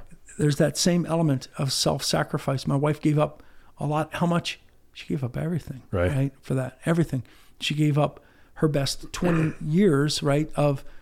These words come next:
Speaker 1: you know, quote unquote productivity, doing her career. She's, like, an occupational therapist by training, right, and had the degree and all that, and had invested in that, but then switched to basically full-time homeschooling mom, which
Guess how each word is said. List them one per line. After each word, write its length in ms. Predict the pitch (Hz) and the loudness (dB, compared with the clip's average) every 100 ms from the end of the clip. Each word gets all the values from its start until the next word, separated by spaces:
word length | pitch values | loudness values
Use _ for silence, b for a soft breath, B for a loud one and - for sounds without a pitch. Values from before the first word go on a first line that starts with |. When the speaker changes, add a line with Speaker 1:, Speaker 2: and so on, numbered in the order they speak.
| b | b
Speaker 1:
you 80 | 151 | -2
know, 60 | 139 | 2
quote 200 | 170 156 | 2 2
unquote 280 | - 143 | 0 0
productivity, 600 | - 156 147 - 156 151 143 | 0 0 0 0 0 0 0
doing 360 | 147 147 147 | -2 0 -2
her 280 | 127 147 147 | -2 -2 -2
career. 580 | - - 147 143 143 143 B B | -4 -4 -2 0 0 -4 B B
She's, 300 | - 160 147 | -8 -6 -4
like, 160 | 139 - | -6 -6
an 60 | |
occupational 560 | 147 151 - 151 - 139 | -8 -8 -2 -2 0 -2
therapist 380 | 147 147 143 - | 0 0 0 0
by 100 | 143 | 0
training, 360 | - 151 151 | 2 4 4
right, 180 | 135 139 | 4 2
and 100 | 147 | 2
had 180 | 139 147 | 2 4
the 60 | 151 | 4
degree 480 | 147 147 143 147 147 | 4 4 4 4 2
and 120 | 143 | 0
all 140 | 139 | 0
that, 200 | 143 143 | 0 -2
and 180 | 143 135 B B B B - | -4 -8 B B B B -6
had 120 | 147 | -4
invested 680 | 139 147 147 - 147 131 - | -2 -2 -2 0 0 -2 -2
in 180 | 175 175 | 0 2
that, 260 | 135 143 b b b - | 0 -4 b b b -8
but 160 | 143 | -4
then 260 | 156 147 143 - - - - - | 0 0 -2 -6 -16 -20 -16 -10
switched 640 | - - 170 - - - - | -6 -2 -2 0 -4 -6 -2
to 160 | 160 | 0
basically 500 | 139 147 - 156 143 | 0 0 -2 -2 -2
full-time 680 | 127 - 143 147 - 143 135 139 | -4 -4 -2 -2 -2 -2 0 0
homeschooling 440 | 170 - 147 135 | -2 0 0 0
mom, 260 | 131 135 131 b b b - | 0 -2 -4 b b b -4
which 360 | 151 147 - | -4 -2 -4